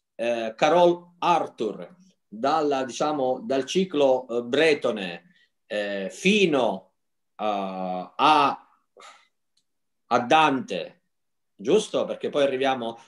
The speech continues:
fino alla scoperta e anche dopo, fino all'umanesimo.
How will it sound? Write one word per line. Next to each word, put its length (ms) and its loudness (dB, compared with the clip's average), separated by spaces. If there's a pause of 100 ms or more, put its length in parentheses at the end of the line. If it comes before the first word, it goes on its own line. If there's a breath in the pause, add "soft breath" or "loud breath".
fino 180 -4
alla 140 -2
scoperta 600 -4
e 160 2
anche 320 0
dopo, 340 2
fino 180 -4
all'umanesimo. 920 -2